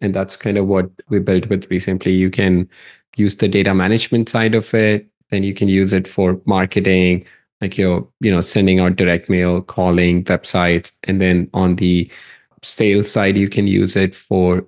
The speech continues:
as a C R M, calling, texting, sending emails. And the,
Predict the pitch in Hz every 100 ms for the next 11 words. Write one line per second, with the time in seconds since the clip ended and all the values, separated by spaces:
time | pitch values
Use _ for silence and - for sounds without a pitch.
0 | _ - 92 - - 92 90 90 87 87
1 | 95 - _ - 98 95 92 90 92 -
2 | 101 87 - 98 90 92 - 92 92 -
3 | 92 90 90 95 - - 92 95